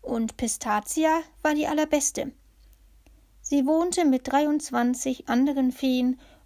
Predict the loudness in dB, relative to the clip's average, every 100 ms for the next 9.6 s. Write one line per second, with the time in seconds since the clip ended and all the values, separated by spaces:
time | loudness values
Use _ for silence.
0 | -4 -2 -2 -4 -4 -4 -4 -2 -2 0
1 | 0 0 0 0 0 -2 -12 -12 -20 -20
2 | -20 _ -20 -20 -20 -20 -20 -20 -20 -8
3 | -2 -2 -2 2 4 4 -4 -4 -2 -2
4 | -4 -2 0 2 2 0 -2 -2 0 0
5 | 0 -6 -4 -4 -4 -2 -4 -4 -6 -8
6 | _ -20 -20 _ _ -20 -20 -20 _ _
7 | _ -12 0 0 4 4 4 2 0 0
8 | 0 0 0 -2 0 -2 -2 -2 -2 -2
9 | -4 -6 -6 -2 -2 -2